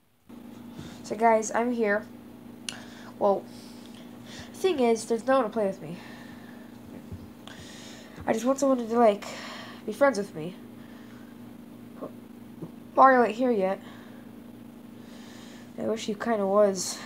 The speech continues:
'cause I miss him. Oh, I think he's at the driveway over there. Let's, let's go get him. How was it, Mario? Uh, it was pretty good. Do not go out there. They brought Waluigi. Of course.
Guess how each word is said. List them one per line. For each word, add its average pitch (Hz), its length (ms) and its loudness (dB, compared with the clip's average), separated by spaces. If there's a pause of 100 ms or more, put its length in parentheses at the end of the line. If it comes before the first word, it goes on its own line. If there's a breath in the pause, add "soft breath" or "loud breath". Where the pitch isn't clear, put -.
(180 loud breath)
'cause 190 200 0
I 185 80 0
miss 202 240 -4
him. 185 160 -2 (2000 loud breath)
Oh, 339 80 12
I 254 120 10
think 285 160 2
he's 262 200 -2 (100)
at 226 140 -6
the 240 80 -8
driveway 262 320 0
over 185 100 -2
there. 185 180 -2 (960 loud breath)
Let's, - 320 -2
let's 285 200 2
go 285 140 6
get 220 200 8
him. 180 140 0 (1900 loud breath)
How 370 140 6
was 359 100 8
it, 262 80 8
Mario? 269 440 6 (280)
Uh, 226 460 4
it 226 100 2
was 220 280 -2 (100)
pretty - 160 6
good. 202 160 12 (1200 loud breath)
Do 202 60 4
not 208 160 6
go 196 160 6
out 196 100 2
there. 190 100 4
They 254 100 10
brought 247 220 10
Waluigi. 233 640 8 (1300 loud breath)
Of 175 160 -4
course. - 840 -2